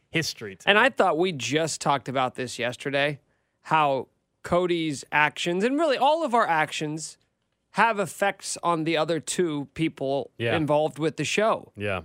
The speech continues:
Speaker 2: We are
Speaker 1: reputation.
Speaker 2: attached to one another. So, and now it's two days in a row where one specific person, we don't need to name who,
Speaker 1: <laughs>
Speaker 2: has said something sort of outlandish or outrageous, and, it, and it's had a, a negative effect on us.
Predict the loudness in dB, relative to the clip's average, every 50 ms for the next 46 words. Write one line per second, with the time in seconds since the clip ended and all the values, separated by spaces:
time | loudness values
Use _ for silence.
0 | -2 -2 2 2 2 4 4 4 2 2 2 2 2 2 2 2 -2 -8 -4 -2
1 | -2 -2 -2 -4 -4 -4 -6 -6 -6 -4 -6 -8 -10 -12 -20 -20 _ _ _ -2
2 | 0 2 2 2 2 0 -2 -4 -4 0 2 4 4 4 2 -2 -4 -4 -2 -2
3 | 0 2 2 0 0 0 0 -2 -2 0 2 2 4 4 4 4 2 2 0 -2
4 | -4 -8 _ _ _ _ _ _ _ _ _ 2 4 4 4 4 4 4 4 4
5 | 4 2 0 -2 -2 -2 -2 0 0 -2 0 0 -2 -4 -4 -4 -4 -4 -4 -4
6 | -6 -8 -8 -8 -8 -10 _ -6 -4 -2 -2 -2 -2 -2 -2 -2 -2 -2 -2 -2
7 | -2 -4 -4 -6 -8 -12 -14 -8 -6 -2 2 2 2 2 0 0 2 2 2 2
8 | 2 0 0 0 0 0 0 -2 -2 -2 -2 -4 -2 -2 0 0 2 2 0 0
9 | 0 0 0 0 0 0 0 0 0 0 0 0 2 2 2 0 0 0 -2 -2
10 | -2 -2 -2 -2 -4 -6 -4 -2 0 0 0 0 0 0 0 -2 -2 -2 0 0
11 | 0 0 0 -2 -2 -2 -2 0 0 0 0 0 -2 -2 0 -2 -2 0 -2 -2
12 | 0 0 0 0 0 0 -2 -4 -8 -14